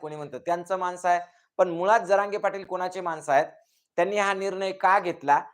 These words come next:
या निर्णयाचे परिणाम काय आणि या निर्णयामागं हे सगळं, मग जर समजा निवडणुका लढवायच्याच नव्हत्या तर मग चोवीसलाच का हे सगळं डिक्लेअर केलं नाही, असे वेगवेगळे, वेगवेगळे मुद्दे याच्यामध्ये आहेत.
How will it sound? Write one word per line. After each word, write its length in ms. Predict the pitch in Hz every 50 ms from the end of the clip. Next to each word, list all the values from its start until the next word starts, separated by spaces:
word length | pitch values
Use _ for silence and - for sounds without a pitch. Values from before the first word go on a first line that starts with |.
| _ _ _ _
या 180 | - 143 180 190
निर्णयाचे 520 | 190 190 196 180 180 196 196 196 196 202
परिणाम 460 | 202 - 190 185 190 196 202 190 185
काय 300 | 160 - 147 135 143 - - - _ _ _
आणि 320 | - - 156 180 196 190 180
या 140 | 202 208
निर्णयामागं 640 | 208 196 180 180 165 180 190 185 185 180 170 160 165
हे 140 | 160 180 185
सगळं, 320 | 190 202 170 180 165 147
मग 140 | 147 156 151
जर 160 | 147 175 180
समजा 320 | 180 190 190 180 190 190 185 - _ _ _
निवडणुका 500 | 131 147 165 180 185 185 180 185 185 190
लढवायच्याच 540 | 180 175 175 180 190 190 185 190 202 190 190
नव्हत्या 360 | 185 180 170 160 - 151 139
तर 300 | 127 - _ _ _ -
मग 180 | 147 175 180 -
चोवीसलाच 600 | - 175 185 190 208 202 202 214 220 220 220 220
का 120 | - 214
हे 180 | 208 202 190 196
सगळं 280 | 190 196 185 190 190
डिक्लेअर 320 | 175 180 175 170 180 180 175
केलं 220 | 175 180 175 170
नाही, 160 | 170 170 170
असे 180 | 185 - - 254
वेगवेगळे, 600 | 240 208 208 214 202 202 233 233 226 240 240 233
वेगवेगळे 460 | 208 220 214 - 220 220 220 220 226
मुद्दे 340 | 214 208 196 170 160 165 190
याच्यामध्ये 400 | 190 185 190 180 170 165 156 165
आहेत. 160 | 139 123 110